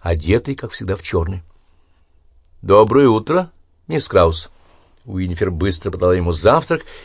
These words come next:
и направилась на кухню, чтобы привести всё в порядок. Она с детства любила заниматься хозяйством и всегда делала это с огромным удовольствием. Ещё маленькой девочкой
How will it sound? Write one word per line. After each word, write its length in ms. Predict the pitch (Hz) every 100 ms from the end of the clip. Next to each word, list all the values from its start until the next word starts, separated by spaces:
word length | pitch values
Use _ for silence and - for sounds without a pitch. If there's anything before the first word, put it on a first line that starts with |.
| _
и 160 | 220 226
направилась 720 | 139 - 160 185 160 135 -
на 160 | 101 87
кухню, 400 | 95 85 147 147
чтобы 200 | 160 165
привести 460 | 131 110 - 120
всё 180 | 117 123
в 60 | -
порядок. 400 | 101 90 85 - _ _ _ _ _ _ - _ _ _ _ _ _ _
Она 420 | 113 120 120 120 -
с 200 | 95 82
детства 500 | 113 127 - - 95
любила 380 | 90 92 92 85
заниматься 540 | 95 95 98 92 -
хозяйством 580 | - 98 104 101 117 90 _ _ _ _
и 100 | 104
всегда 400 | 92 - 95 98
делала 360 | 85 76 95 104
это 160 | 101 101
с 140 | -
огромным 680 | 95 82 85 120 180 175 165
удовольствием. 500 | 147 131 120 - - _ _ _ _ _ - _ _ -
Ещё 360 | 214 - 208
маленькой 500 | 196 214 170 127 117
девочкой 640 | 104 104 104 101 92 -